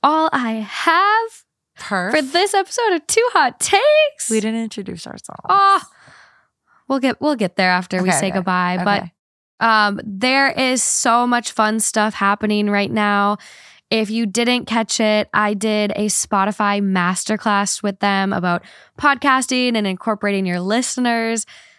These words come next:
Speaker 1: That will be linked in the description for this episode. Amazing Patreon content coming this month. Uh, there's a live show in Minnesota,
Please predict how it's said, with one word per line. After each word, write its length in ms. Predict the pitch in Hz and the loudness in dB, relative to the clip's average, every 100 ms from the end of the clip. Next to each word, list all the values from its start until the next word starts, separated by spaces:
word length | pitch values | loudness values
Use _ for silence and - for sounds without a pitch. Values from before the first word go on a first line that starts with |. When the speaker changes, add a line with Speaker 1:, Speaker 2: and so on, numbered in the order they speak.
| _ | _
Speaker 1:
That 280 | 185 208 208 | -2 2 2
will 80 | 214 | 0
be 160 | 220 208 | 0 0
linked 280 | 208 208 | 0 0
in 100 | 208 | 0
the 100 | 208 | -2
description 440 | 202 202 208 - 202 | -2 -2 -4 -4 -4
for 120 | 196 | -2
this 160 | 196 202 | -2 -2
episode. 580 | 190 202 202 190 190 185 _ _ _ _ - | -2 -2 0 0 -2 -4 _ _ _ _ -4
Amazing 560 | 240 247 247 254 247 | 0 2 2 0 0
Patreon 480 | 226 208 202 208 202 | 0 0 0 -2 -2
content 380 | 202 196 202 190 | -2 -2 0 -2
coming 260 | 202 202 196 | -2 -2 0
this 240 | 190 - | -2 0
month. 500 | 196 185 190 190 - _ - - _ _ - | 0 0 0 -4 -6 _ -20 -20 _ _ -6
Uh, 220 | 190 185 | -2 0
there's 220 | 185 208 214 | 0 0 0
a 80 | |
live 440 | 214 220 226 226 214 | 2 2 4 2 0
show 480 | - 208 196 190 190 | 0 2 2 0 -2
in 360 | - 208 208 208 | -2 -2 0 0
Minnesota, 920 | 196 185 185 - 208 208 208 214 262 | 0 0 0 0 2 2 2 2 0